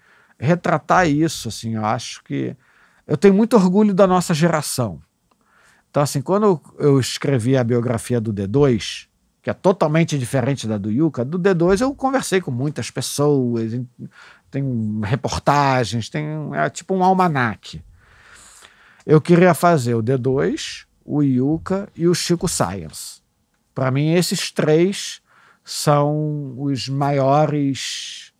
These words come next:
cronistas, letristas, pensadores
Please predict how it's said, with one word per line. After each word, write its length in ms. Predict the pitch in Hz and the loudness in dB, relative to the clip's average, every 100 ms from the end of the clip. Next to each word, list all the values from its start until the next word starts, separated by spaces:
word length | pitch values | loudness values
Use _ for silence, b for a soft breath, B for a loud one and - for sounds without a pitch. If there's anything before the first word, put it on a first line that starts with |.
| _ | _
cronistas, 960 | 170 185 175 196 208 165 - 120 117 | 0 2 6 6 6 4 0 -2 -2
letristas, 960 | 131 160 - 160 190 202 143 - 120 107 | 0 0 0 2 4 4 2 -2 -4 -4
pensadores 960 | - 147 160 135 151 185 170 151 - | -4 -2 0 0 2 4 4 0 -2